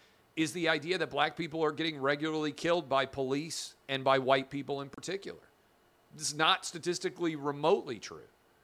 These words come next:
In fact, a white person is far more likely to be killed by a black person than a black person is to kill a white person. I might have just crossed that up. You, if I'm a white guy,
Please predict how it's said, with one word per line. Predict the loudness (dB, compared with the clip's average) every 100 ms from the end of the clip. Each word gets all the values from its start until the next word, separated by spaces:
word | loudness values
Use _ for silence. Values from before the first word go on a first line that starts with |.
| _ _ _ _ _ _ -4
In | -4 -2
fact, | 2 2 2 -4 _ _ -2
a | -2
white | 2 4 4 2
person | -6 -6 -6 -8 -12 _ _ _ _ 0
is | 0 0
far | -2 2 4 2
more | 2 0 2
likely | 0 0 0 -6 -4
to |
be | -6
killed | -8 0 0 2
by | 2 2
a | 2
black | -2 -2 -2 -2 -10
person | -14 -12 -12 -14 -20 _ _ _ _ 0
than | 2
a | 2
black | 0 0 0 -2
person | -6 -4 -6
is | -4 -4
to | -6
kill | -4 0 0 -2 -2
a |
white | 0 0 -2
person. | -12 -16 -18 _ _ _ _ _ _ _ _ _ _ _ _ _ _ _ _ _ _ _ -14
I | -2
might | 0
have | 0
just | -2 -6
crossed | -6 -4
that | -4 -4
up. | -4 -10 -20 -20 _ _ _ _ _ -16
You, | -4 0 2 2
if | 0 0
I'm | 4 4 4
a |
white | 4 4 2
guy, | -14